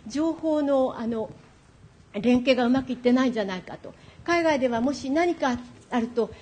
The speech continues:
コーディネーターがポンと飛んでくるんですが、それは例えば、あの、仮設の、あの、こう、あの、えー、ワーキンググループ、教育だけのワーキンググループ、保健のワーキンググループってできてて、えー、そこにそれぞれの、あの、ドナーがついてるんです。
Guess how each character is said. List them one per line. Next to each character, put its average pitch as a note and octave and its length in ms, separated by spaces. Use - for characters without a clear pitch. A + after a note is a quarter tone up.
コ - 120
ー F4+ 60
デ D#4 40
ィ D#4 40
ネ E4+ 80
ー D#4+ 40
タ D4+ 80
ー - 40
が C4+ 100
ポ G4 200
ン G#4 60
と C#4 120
飛 C4+ 140
ん C4 60
で C4 80
く A#3+ 120
る A#3 100
ん F#3+ 60
で G3+ 100
す - 120
が、 F#3 160
そ E4 140
れ E4+ 100
は E4 120
例 D#4+ 260
え D#4+ 80
ば、 B3+ 100
あ A#3+ 60
の、 A#3+ 160
仮 B3+ 180
設 D#4+ 340
の、 C#4 280
あ A#3+ 140
の、 A3+ 200
こ C4+ 260
う、 - 60
あ A#3+ 80
の、 G#3 280
え G3+ 120
ー、 - 0
ワ B3 120
ー B3+ 60
キ B3+ 120
ン A3 60
グ A3 80
グ A3+ 80
ル - 120
ー - 40
プ、 F3 160
教 F4 200
育 E4 180
だ D#4 140
け F#4 140
の D4+ 120
ワ B3+ 140
ー B3 60
キ B3 100
ン G#3 60
グ G#3 60
グ G#3 60
ル G3 80
ー G3 40
プ、 F3+ 240
保 D4+ 140
健 F#4 180
の E4+ 80
ワ D#4+ 120
ー D4+ 60
キ D4 120
ン B3+ 60
グ - 20
グ B3+ 60
ル B3 120
ー - 40
プ - 20
っ - 40
て G#3+ 120
で C#4+ 160
き - 120
て G#3+ 120
て、 A3 340
え A#3 120
ー、 A#3 40
そ D4 160
こ G4 140
に F#4 120
そ E4 140
れ F4+ 140
ぞ D#4+ 120
れ C#4 140
の、 B3 280
あ A3 80
の、 A3 140
ド D#4 140
ナ E4+ 180
ー A#3 40
が G#3+ 100
つ C4+ 140
い A#3+ 80
て A3+ 120
る F#3 100
ん E3+ 80
で F#3 100
す。 F#3 140